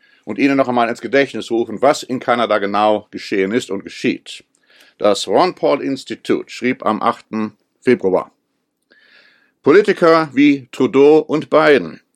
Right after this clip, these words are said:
die den Volkszorn gegen alle Gruppen anheizen, die sich nicht der Obrigkeit beugen, säen die Saat des Hasses, der sich noch lange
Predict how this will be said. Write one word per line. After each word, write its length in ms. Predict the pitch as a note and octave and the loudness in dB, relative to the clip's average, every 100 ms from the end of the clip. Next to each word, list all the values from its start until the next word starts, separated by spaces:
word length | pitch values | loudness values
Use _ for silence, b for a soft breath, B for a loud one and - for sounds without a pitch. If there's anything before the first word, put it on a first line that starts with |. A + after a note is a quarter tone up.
| _ _ _ _ - | _ _ _ _ -2
die 60 | |
den 140 | B2 A2 | -2 0
Volkszorn 920 | D#3 F3 - - - - D3 A2+ G2+ | 2 2 0 -10 -6 2 4 4 2
gegen 220 | G#2 A2 | -2 0
alle 220 | C#3+ D#3 | 2 2
Gruppen 320 | B2 D3+ B2+ | 2 0 0
anheizen, 880 | - D3 B2 B2 A2+ - - F#2+ - _ _ _ _ _ _ _ _ | -4 -4 0 0 0 -2 -10 -10 -14 _ _ _ _ _ _ _ _
die 260 | A2+ A#2+ A2+ | 0 0 0
sich 260 | - B2+ - | -4 -4 0
nicht 180 | D#3 D3+ | -2 2
der 120 | B2 | 2
Obrigkeit 680 | C#3+ C#3+ C3 - A#2+ A2 F2+ | 2 0 -2 0 0 0 2
beugen, 540 | A2+ B2+ C#3+ G#2 D2+ _ _ _ _ | 4 6 4 2 -4 _ _ _ _
säen 600 | D2+ E2 B2+ D3+ D#3+ D3+ - | -8 2 2 2 0 -6 -10
die 80 | F#2 | -8
Saat 460 | F2+ A2+ B2 C3 | 0 2 2 -2
des 240 | A#2+ - - | -8 -6 -2
Hasses, 720 | A#2+ - - - - - - _ _ _ _ _ _ _ - | -4 -2 -10 -10 -10 -12 -16 _ _ _ _ _ _ _ 0
der 320 | G#2+ A#2+ B2 | 4 4 2
sich 260 | - A#2 - | 0 -4 -2
noch 220 | G#2 - | -6 -4
lange 580 | G2+ E3 A#2 A2 C3 | 0 0 2 0 0